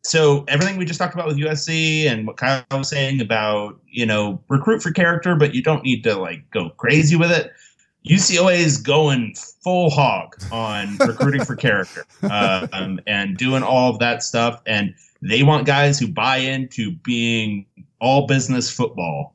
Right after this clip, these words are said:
Speaker 1: And when you're recruiting a lot of L A kids or people who are interested in going to L A for college, um, a lot of guys, eh, they're coming to L A for different reasons or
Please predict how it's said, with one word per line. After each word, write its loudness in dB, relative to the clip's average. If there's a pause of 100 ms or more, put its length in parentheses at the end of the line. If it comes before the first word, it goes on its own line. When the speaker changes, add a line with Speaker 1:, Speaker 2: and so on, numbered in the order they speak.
Speaker 1:
And 0 (460)
when 2
you're 2
recruiting 4
a 6
lot 4
of 0
L 2
A 0
kids -2
or -6
people -6 (100)
who -2
are 2
interested -2
in 0
going 4
to -2
L 2
A 4
for -6
college, -2
um, 0 (100)
a -4
lot 0
of 0
guys, 0 (140)
eh, -4 (180)
they're -6
coming 0
to 4
L 6
A 6
for -2
different 0
reasons -2
or -12